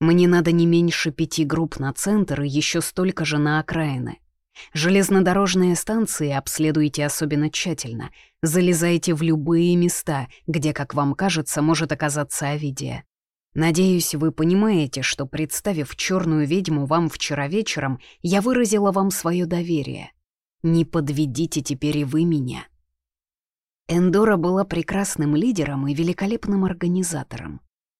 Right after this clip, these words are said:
Уже через несколько минут дезертиры разделились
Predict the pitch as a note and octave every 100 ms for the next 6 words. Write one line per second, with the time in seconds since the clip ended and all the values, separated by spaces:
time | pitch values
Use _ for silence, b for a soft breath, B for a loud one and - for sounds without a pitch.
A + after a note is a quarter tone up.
0 | _ - E3 G3 G3+ - F3 F3+ E3+ G3
1 | G3+ - D#3+ - D3+ F3 A#3+ B3 C3+ C3+
2 | D3 E3+ E3+ A3 G3+ D3 D3 D3 C#3+ F3+
3 | B3+ F3+ B2